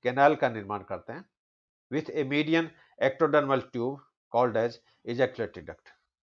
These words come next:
और ये मीडियन ectodermal नलिका के द्वारा ये शरीर के बाहर खुलते हैं और शरीर के बाहर खुलने वाली ये नलिका या संकलन वाहिनी या ejaculatory duct के नाम से जानी जाती है।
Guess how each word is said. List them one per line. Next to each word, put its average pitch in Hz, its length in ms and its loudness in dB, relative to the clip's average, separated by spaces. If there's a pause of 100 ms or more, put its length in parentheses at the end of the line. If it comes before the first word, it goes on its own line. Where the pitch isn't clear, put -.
(360)
और 101 160 -8
ये 117 160 -2
मीडियन 127 440 -4 (360)
ectodermal 135 580 0
नलिका 123 440 -4
के 101 140 -8
द्वारा 92 240 -6
ये 95 200 -8
शरीर 107 360 -10
के 101 160 -10 (140)
बाहर 107 240 -8
खुलते 107 320 -16
हैं - 80 -14 (600)
और 95 380 -4 (200)
शरीर 113 260 -8
के 123 120 -2
बाहर 117 220 2
खुलने 127 280 -8
वाली 113 320 -4
ये 104 60 -4
नलिका 92 580 -12 (340)
या 101 100 -8
संकलन 110 460 -8
वाहिनी 110 440 -8 (160)
या 95 280 -8 (440)
ejaculatory 110 580 -4
duct 98 220 -10
के 95 100 -12
नाम 87 160 -14
से 82 260 -18 (300)
जानी 95 260 -12
जाती - 300 -20
है। - 80 -20